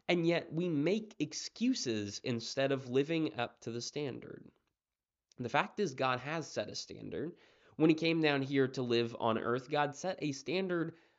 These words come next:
of living for humans. He set it by his laws in the Old Testament. He set it by his example, by doing it in the New, in the gospel accounts that John has even written of before. You have Jesus, the perfect one, who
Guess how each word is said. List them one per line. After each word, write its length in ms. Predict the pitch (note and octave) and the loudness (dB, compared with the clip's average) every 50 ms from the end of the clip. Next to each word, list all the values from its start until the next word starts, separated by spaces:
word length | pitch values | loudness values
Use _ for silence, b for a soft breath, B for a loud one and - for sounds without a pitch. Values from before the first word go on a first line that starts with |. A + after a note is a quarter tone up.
| b b b | b b b
of 340 | - C#3 C#3+ C#3+ C3+ - - - | 2 2 2 2 -2 -6 -8 0
living 600 | B2+ D3+ A#3 A#3 C#3 A#2 G#2+ A2+ D3 F3+ F#3 - - | 2 4 4 4 4 2 0 0 -2 -4 -6 -10 -12
for 340 | - - C#3+ B2 A#2 A2+ A2+ | -6 -2 0 2 2 2 0
humans. 680 | - - A#2+ A#2 A2+ A#2 D3+ G3 A3 A3 - - - _ b b b b b b | -2 -4 -2 -2 0 -2 -2 -4 -6 -6 -8 -12 -16 _ b b b b b b
He 120 | b - F3+ | b -4 -2
set 240 | - - G3+ F#3 F#3 | 0 0 0 2 2
it 160 | D3+ B2+ C#3+ | 0 2 2
by 160 | E3 C3 C3 | 4 4 4
his 280 | C3 C3 A#2+ A2+ A2 - | 2 0 -2 -2 -2 -2
laws 480 | A2 A2+ A#2+ C#3 C#3+ F3 F#3 F3+ E3+ | 2 4 4 6 6 4 2 0 -2
in 80 | E3 D3+ | -2 -2
the 140 | C3 B2 B2 | 0 0 0
Old 220 | B2 B2+ B2+ - | 0 -2 -2 -6
Testament. 440 | - C3+ C#3 - - F#3+ G3+ - - | -8 -10 -10 -8 -8 -6 -6 -6 -6
He 140 | D3 D#3+ D#3 | -6 -6 -6
set 220 | - E3 E3+ E3 | -4 -2 0 0
it 120 | C#3+ B2+ | 0 2
by 140 | B2+ C#3 C3+ | 2 2 2
his 240 | C3 C3+ C3 B2 A#2+ | 2 2 0 0 -2
example, 760 | A#2+ A#2 A#2 - - A2+ B2 C3+ - - G#3 G3+ G#3 A3 G#3+ B B B B - | -4 -6 -6 -6 -6 -4 -4 -4 -2 0 0 0 0 0 -2 B B B B -4
by 140 | - C3 | -2 -2
doing 440 | B2+ B2+ A#2 A#2+ B2 B2 D3 E3 F#3+ | -2 -2 -2 -2 -2 0 0 0 0
it 180 | G3+ - - - | -2 -4 -2 -2
in 180 | B2+ A#2 A#2 | -2 0 0
the 80 | A2+ A2 | 0 0
New, 540 | A2 A2 A2 A2 G#2+ A2 C3 D#3+ G3 G#3+ - - | 0 0 0 0 0 0 0 0 -2 -2 -4 -2
in 160 | C3+ B2+ A#2+ | -2 -2 0
the 80 | A#2 | -2
gospel 580 | A2+ A2 C#3+ - C#3+ C#3+ - - - D#3 D#3+ D#3 | -2 -4 -4 -4 -4 -6 -6 -6 -4 -2 0 0
accounts 480 | C3+ - - C3+ C#3+ E3 F#3 F#3+ - - | -2 -2 -4 -6 -4 -4 -6 -6 -8 -4
that 220 | - C#3 C3 A#2 | -2 -2 -2 -2
John 340 | A#2 A2+ A2+ C3+ D#3 D#3+ D#3+ | -2 -4 -2 0 0 0 0
has 140 | C3+ B2+ C#3 | 0 0 -2
even 300 | D3 C#3+ C3 A#2+ A2 G#2 | -2 -2 -2 -2 0 0
written 260 | C3 - - F#3 F3+ | 0 -2 -2 -2 -2
of 200 | F3+ F3+ - - | -2 -4 -6 -8
before. 480 | D3 D#3+ - F3 F3 F#3 F#3+ F#3+ F#3+ B B B B B | -12 -8 -4 -2 0 0 0 0 -2 B B B B B
You 140 | B D#3+ D3+ | B 0 2
have 180 | C3+ B2 A#2+ A#2+ | 2 0 -2 -4
Jesus, 480 | - - D#3+ F3+ F3 - F3+ - - | -6 -4 -4 -4 -2 -4 -4 -4 -4
the 120 | - - - | -4 -6 -6
perfect 520 | - - B2+ E3 E3 - F#3+ F3 - E3 | -4 -2 -2 -2 0 -2 -4 -6 -4 -4
one, 400 | E3+ E3+ F3+ F#3 G3 G3+ G#3+ - - | -4 -2 0 0 0 0 -2 -4 -6
who 300 | C#3+ C#3 D3 D3 D3 C#3 | -4 -2 0 0 0 -2